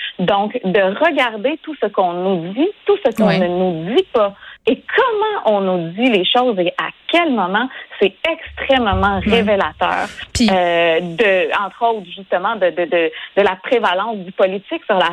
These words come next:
Speaker 1: santé publique dans toute cette histoire.
Speaker 2: Ben, j'ai envie de te dire aussi que souvent, comme, euh, citoyen, on se dédouane un peu en, en se disant que c'est la job du gouvernement de faire ci, de faire ça, puis de se prononcer. Puis en même temps,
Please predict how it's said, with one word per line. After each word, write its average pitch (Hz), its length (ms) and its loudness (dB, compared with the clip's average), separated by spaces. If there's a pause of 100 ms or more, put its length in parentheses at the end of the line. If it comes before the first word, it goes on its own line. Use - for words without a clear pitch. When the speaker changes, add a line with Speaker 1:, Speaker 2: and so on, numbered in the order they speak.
Speaker 1:
santé 196 220 -6
publique 247 360 -2
dans 156 140 0
toute 190 220 -10
cette 147 180 0
histoire. - 220 -2 (280)
Speaker 2:
Ben, 196 180 4
j'ai 196 140 2
envie 185 160 2
de - 40 -2
te 202 80 0
dire 202 280 4
aussi 220 500 2
que 180 360 2
souvent, 202 500 2
comme, 180 360 2
euh, 170 140 2
citoyen, 190 380 2
on - 20 4
se 190 60 2
dédouane 185 460 2
un 180 120 2
peu 208 260 0
en, 175 360 2
en 170 40 2
se 185 120 -2
disant 175 320 0
que 202 60 -2
c'est 196 100 0
la 170 180 2
job 185 240 0
du 185 80 -2
gouvernement 175 640 2
de 180 80 2
faire 165 300 -2
ci, - 120 -2
de 185 80 4
faire 165 240 -2
ça, 220 120 0
puis - 100 -6
de - 60 -8
se - 80 2
prononcer. 180 580 0
Puis 214 140 0
en 180 80 4
même 165 240 2
temps, 202 180 2